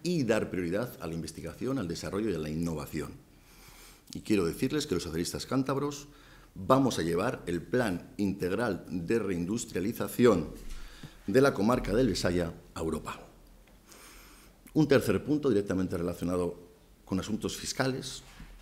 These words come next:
Queremos reducir la, la evasión fiscal. Estamos hablando de cerca de un billón de euros al año que se evaden fiscalmente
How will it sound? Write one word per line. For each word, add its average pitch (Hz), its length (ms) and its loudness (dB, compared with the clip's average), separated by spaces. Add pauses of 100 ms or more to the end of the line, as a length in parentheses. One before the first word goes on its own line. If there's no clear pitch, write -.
(140)
Queremos 90 520 0 (100)
reducir 90 420 0
la, 85 160 0 (140)
la 87 80 -6
evasión 82 340 -4
fiscal. - 520 -8 (240)
Estamos 87 300 -6
hablando 90 260 0
de 80 80 0
cerca 87 300 -4
de 85 80 0
un 98 180 2
billón 87 460 0
de 80 100 -2
euros 82 400 -4
al 82 240 -4
año 90 300 -4 (600)
que 92 120 -4
se - 100 0
evaden 98 300 0
fiscalmente 87 640 -4